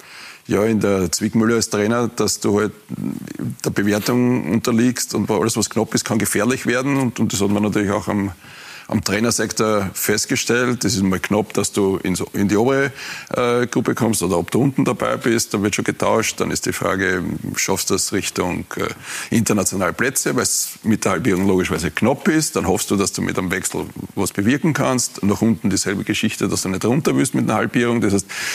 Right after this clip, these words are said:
dieses, diese, von der Zwölferliga, diese von mir aus drei, vier, die vielleicht, äh, so im gesicherten Bereich sind, die man normal weiterarbeiten lassen kann, die wird's in, in Zukunft dann auch nicht geben, weil mit der Halbierung ist immer alles knapp, wahrscheinlich mit Ausnahme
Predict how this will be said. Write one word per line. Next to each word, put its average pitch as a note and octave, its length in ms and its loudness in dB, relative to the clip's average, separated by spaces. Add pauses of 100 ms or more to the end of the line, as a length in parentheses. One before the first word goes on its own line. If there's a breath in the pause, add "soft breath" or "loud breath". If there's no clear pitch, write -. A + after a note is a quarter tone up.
(220 loud breath)
dieses, G2+ 380 0 (500 loud breath)
diese, G3 220 2 (440)
von - 140 0
der F2+ 100 2
Zwölferliga, G#2 520 2
diese F#2 280 0 (200)
von - 180 -2
mir G#2 140 2
aus G#2 100 0
drei, G2+ 260 -2
vier, C#3 460 2 (540 loud breath)
die - 80 4
vielleicht, G#2 720 0 (120)
äh, C2 120 -4
so G2 160 2
im F#2 100 0
gesicherten C3 500 2
Bereich A2+ 360 0
sind, A2+ 760 0
die - 40 0
man F#2+ 240 2
normal F2+ 260 0
weiterarbeiten G#2 640 0
lassen G#2 240 0
kann, G2 120 0
die F#2+ 140 0
wird's G2+ 320 0
in, F2+ 320 -2
in F#2+ 80 -2
Zukunft G#2+ 400 0
dann F#2+ 80 2
auch F2 160 2
nicht B2+ 180 2
geben, A#2 220 2
weil G#2+ 60 2
mit F#2+ 160 0
der G2+ 80 2
Halbierung G2+ 340 2
ist A2+ 160 0 (140)
immer A2+ 260 4
alles G2+ 380 0 (160 loud breath)
knapp, F2 280 0
wahrscheinlich G2+ 320 0
mit G2+ 140 2
Ausnahme F#2+ 400 0